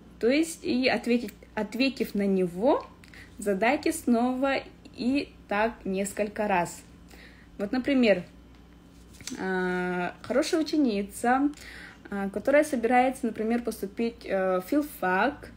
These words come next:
а, переживает: «Кошмар, я получу тройку по, м, по профильной математике».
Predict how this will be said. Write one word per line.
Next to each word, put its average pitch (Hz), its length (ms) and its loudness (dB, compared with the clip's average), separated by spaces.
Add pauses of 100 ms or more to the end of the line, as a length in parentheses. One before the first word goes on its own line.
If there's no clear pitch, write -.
(440)
а, 196 180 -2
переживает: 240 760 4 (540)
«Кошмар, 254 720 4 (180)
я 247 300 4
получу 240 640 0
тройку 233 640 0 (100)
по, 208 560 0 (600)
м, 196 800 -2
по 214 100 4
профильной 214 540 0
математике». 208 1080 -2